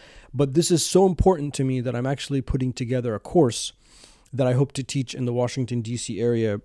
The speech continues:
uh, inshallah, in the spring about this topic, because I think it's so important that it deserves a little bit more time to digest.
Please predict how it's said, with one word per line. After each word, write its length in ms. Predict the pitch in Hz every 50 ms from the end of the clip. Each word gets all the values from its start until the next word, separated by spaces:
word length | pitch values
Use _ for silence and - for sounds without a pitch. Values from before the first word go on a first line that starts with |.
| _ _ -
uh, 320 | 110 104 107 104 101 101
inshallah, 460 | - 131 127 - 170 160 143 131 123 120
in 100 | 113 110
the 80 | 110
spring 400 | - - - - 151 143 135 127 - -
about 300 | - 127 147 143 139 -
this 180 | - 113 -
topic, 380 | - - 127 110 - - - -
because 240 | - 135 - 139 123
I 60 | 123
think 220 | - - 131 113
it's 140 | - 117 -
so 140 | - - 123
important 460 | 117 110 - - 143 127 110 120 117
that 100 | 117 117
it 100 | 117 110
deserves 680 | 113 123 123 113 127 135 135 131 117 110 - - - - _ - _
a 80 | - 117
little 200 | 123 139 127 120
bit 120 | 117 127
more 180 | 92 120 120 113
time 460 | - - - 120 117 117 117 113 107 - - - - - - - _
to 240 | - - 127 120 110
digest. 560 | 98 117 104 104 - 110 101 - - - _